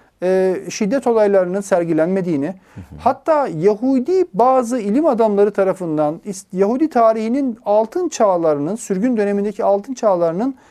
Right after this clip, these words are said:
Speaker 1: tamamen İslam topraklarında, İslam hakimiyeti altında yaşandığının itiraf edildiğini görürüz.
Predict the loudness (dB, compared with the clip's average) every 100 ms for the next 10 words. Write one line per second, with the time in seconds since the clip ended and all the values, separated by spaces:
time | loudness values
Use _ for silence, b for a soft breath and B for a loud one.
0 | b b 0 2 2 2 0 -4 -8 -2
1 | -2 0 -2 0 -2 0 0 0 -2 -6
2 | -4 0 2 0 0 -2 0 0 0 0
3 | 0 0 0 -2 0 0 2 0 -2 b
4 | b -6 -4 0 0 0 -4 -4 -4 -4
5 | -2 -2 -2 -8 -12